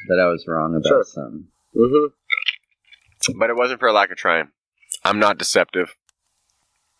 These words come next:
Speaker 2: You know, people think you're deceptive if you interpret the Bible differently than them. It's like, I'm not being deceptive. I, I swear to you. Like, I can't convince you right now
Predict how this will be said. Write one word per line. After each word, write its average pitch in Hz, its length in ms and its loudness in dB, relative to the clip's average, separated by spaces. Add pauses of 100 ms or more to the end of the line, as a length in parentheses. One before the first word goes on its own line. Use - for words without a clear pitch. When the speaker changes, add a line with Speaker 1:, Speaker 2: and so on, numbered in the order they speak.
(1040)
Speaker 2:
You 95 120 -2
know, 90 220 0 (1040)
people 131 200 -2
think 151 180 0
you're 135 80 0
deceptive 117 520 -2
if 90 160 -8
you 92 160 -4
interpret 92 320 -4
the 80 80 -14
Bible 82 240 0
differently 73 380 -10
than 71 100 -12
them. 71 180 -8
It's - 120 -8
like, 98 120 0
I'm 98 160 -4
not 110 160 2
being 107 180 0
deceptive. 90 540 -2
I, 90 220 -2
I 80 80 0
swear 98 240 0
to 90 80 -6
you. 76 220 -8 (240)
Like, 90 160 0
I 95 160 2
can't 107 380 -2
convince 98 380 -4
you 80 120 -8
right 80 140 -2
now 76 260 -4